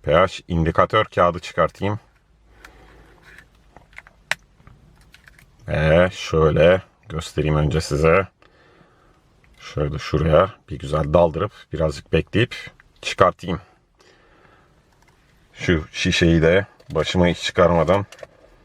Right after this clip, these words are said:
kenara köşeye koyayım. Evet, buraya doğru bir bakalım. Ürünümüz bazik değil. Çünkü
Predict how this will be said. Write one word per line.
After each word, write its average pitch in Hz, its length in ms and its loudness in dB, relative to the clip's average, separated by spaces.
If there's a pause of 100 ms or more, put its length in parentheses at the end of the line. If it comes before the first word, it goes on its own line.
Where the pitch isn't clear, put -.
(340)
kenara 76 340 0
köşeye 82 360 0
koyayım. 82 440 0 (1160)
Evet, 107 600 2 (240)
buraya 135 320 4
doğru 123 300 0
bir 120 160 0
bakalım. 117 440 2 (1000)
Ürünümüz 113 560 2
bazik 107 520 -2
değil. 101 280 -2 (240)
Çünkü 110 540 0